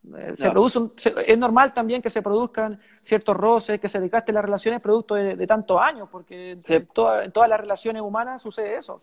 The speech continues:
Speaker 1: Uno está constantemente ahí. Entonces, se juntaron muchas cosas, pero en ese momento en que yo dejo la U, perdón, eh, en ese momento que yo dejo la U,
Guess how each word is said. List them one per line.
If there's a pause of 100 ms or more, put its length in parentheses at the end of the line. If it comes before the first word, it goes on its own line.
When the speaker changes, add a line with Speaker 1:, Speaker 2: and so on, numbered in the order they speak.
(100)
Speaker 1:
Uno (960)
está
constantemente
ahí. (420)
Entonces,
se
juntaron
muchas
cosas,
pero
en
ese
momento
en
que
yo
dejo
la
U, (260)
perdón, (3250)
eh,
en
ese
momento
que
yo
dejo
la
U,